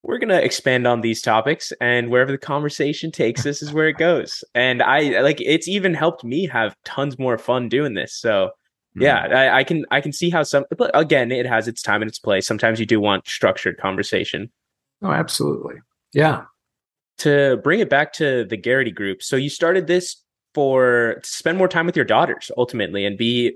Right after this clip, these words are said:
Speaker 1: be more at home with the family. How did that end up turning out?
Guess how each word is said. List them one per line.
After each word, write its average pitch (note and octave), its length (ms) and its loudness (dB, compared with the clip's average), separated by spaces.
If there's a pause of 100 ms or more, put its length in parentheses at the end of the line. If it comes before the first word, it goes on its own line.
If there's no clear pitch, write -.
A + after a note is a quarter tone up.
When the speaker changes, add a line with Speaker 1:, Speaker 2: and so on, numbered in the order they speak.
Speaker 1:
be A#2 180 0
more A#2 240 2
at G#2+ 140 4
home A#2 160 -2
with A2+ 80 -4
the - 80 -14
family. A2+ 360 -2
How A#2 120 2
did A#2+ 140 2
that A#2+ 220 4 (120)
end A#2 160 -2
up A2 80 0 (260)
turning G#2+ 280 -2
out? F2+ 180 -4